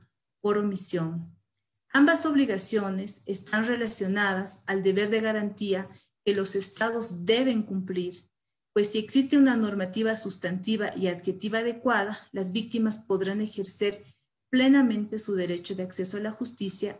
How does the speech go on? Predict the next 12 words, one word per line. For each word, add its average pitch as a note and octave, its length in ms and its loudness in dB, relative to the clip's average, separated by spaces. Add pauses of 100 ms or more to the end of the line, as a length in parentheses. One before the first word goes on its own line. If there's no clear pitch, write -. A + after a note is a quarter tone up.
a F#3 120 -6
través F3+ 340 0
de G#3 80 -2
la A3 220 -2
cual G#3 280 0 (300)
también G3+ 480 4
podrán A#3 380 0
acceder G3 580 0
al F#3+ 180 -2
derecho F#3 380 -2
de F#3+ 120 0
reparaciones. F3 1000 -10